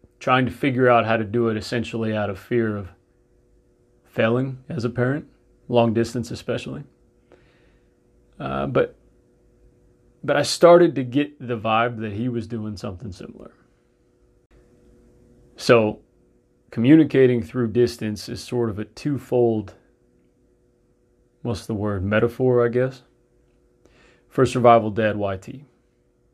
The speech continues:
See, communicating through distance,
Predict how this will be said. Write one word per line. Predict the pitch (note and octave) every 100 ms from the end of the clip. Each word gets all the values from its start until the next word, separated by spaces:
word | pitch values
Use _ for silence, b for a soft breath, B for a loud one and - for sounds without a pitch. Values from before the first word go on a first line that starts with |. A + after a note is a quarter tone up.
| _ _ _ _ _ _ _ _ _ _ _
See, | - C3 B2+ b b b b b b _ _ _ _ _ _ _ _ _ _ _ _ _ _ _ _ _ _ _ _ -
communicating | C3+ C#3 F3+ D#3+ D#3 D3 C3+
through | B2+ - C#3
distance, | B2 C3 A#2+ - B2+ A#2+ -